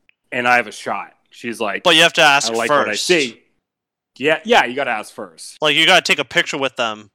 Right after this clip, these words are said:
Speaker 2: Sh-, prove that they're
Speaker 1: Oh,
Speaker 2: there.
Speaker 1: yeah, prove that it's them.
Speaker 2: Get them to autograph your ass so that you can be like,
Speaker 1: <laughs>
Speaker 2: "Yo, this legit happened. Like,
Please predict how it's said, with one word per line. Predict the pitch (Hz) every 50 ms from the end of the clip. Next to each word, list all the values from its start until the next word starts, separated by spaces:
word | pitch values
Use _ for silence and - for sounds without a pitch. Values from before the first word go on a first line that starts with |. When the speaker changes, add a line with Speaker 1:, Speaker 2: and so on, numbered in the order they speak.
| _
Speaker 2:
Sh-, | - - - - 170 - 156 -
prove | - - 170 175 170 160 151 143 127 120 123
that | 135 127
they're | 196 220
Speaker 1:
Oh, | 196 165
Speaker 2:
there. | 147 135 139 135 127 120 107
Speaker 1:
yeah, | 98
prove | 98 151 151 147 131 127
that | 135 123
it's | 120 107 107
them. | 110 117 120 113 104 95 - _ - -
Speaker 2:
Get | - 190 196 -
them | 208 180 170
to | 156
autograph | 143 - 139 147 156 160 156 147 151 143 139 131 - -
your | 123 120 117
ass | 120 131 139 139 131 127 117 110 107
so | - - - 135 127
that | 120 120 120 120
you | 120 117
can | - 127 123
be | 120 135 135
like, | 127 123 - - - - -
Speaker 1:
<laughs> | 143
Speaker 2:
"Yo, | 180 190 156 131 117 101 - - - - 302 - - _ _ _ _ _
this | - 156 156 - -
legit | 143 147 135 113 - - 156 160 147
happened. | 127 135 151 175 196 180 - 113 98 90 92 95 95
Like, | 107 101 98 101 _ _